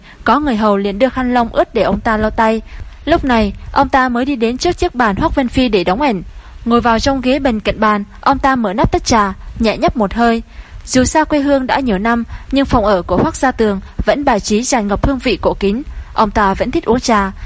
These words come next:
bộ đồ trà đều là đồ sứ sang trọng tỉ mỉ. Thưởng thức vài ngụm trà, ông ta buông chén, cười lạnh nói: "Ngay cả vợ mới cưới cũng đưa đến ư? Hắn định đến liều mạng hay đến hưởng thụ đây?"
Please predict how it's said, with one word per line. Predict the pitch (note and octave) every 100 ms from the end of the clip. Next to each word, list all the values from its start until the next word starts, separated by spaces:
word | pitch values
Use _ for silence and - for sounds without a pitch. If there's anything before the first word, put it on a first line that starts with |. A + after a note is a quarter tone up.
| - -
bộ | A3 G3+
đồ | G#3+
trà | G#3 A3 G#3
đều | G#3+
là | G#3+ G#3
đồ | G3 G3
sứ | - G#3
sang | B3 C#4+
trọng | C4+ B3
tỉ | E3+ F#3+
mỉ. | G3+ G3+ E3 - - - - - - - -
Thưởng | A3+ G3+
thức | F4 -
vài | A3+
ngụm | G3 F#3
trà, | - G#3 G3 - -
ông | B3 A#3+
ta | B3
buông | A3 A3
chén, | A3 G#3 A#3 E4+ - -
cười | G#3 G#3
lạnh | G3 G3+
nói: | G3+ G#3+ F4 - - - - - - - - -
"Ngay | A3+ G#3
cả | F#3+
vợ | F3+ F#3
mới | F#3+ A3
cưới | A3 A3
cũng | - B3+
đưa | B3 G3+
đến | F#3+
ư? | A#3 A#3+ A#3 - -
Hắn | A3+ C#4
định | C4+ D#3+
đến | G3
liều | C4+ D4+
mạng | G#3+ F#3
hay | G3 B3
đến | A3+
hưởng | C#4 C#4+
thụ | F#3+ F#3+
đây?" | A3+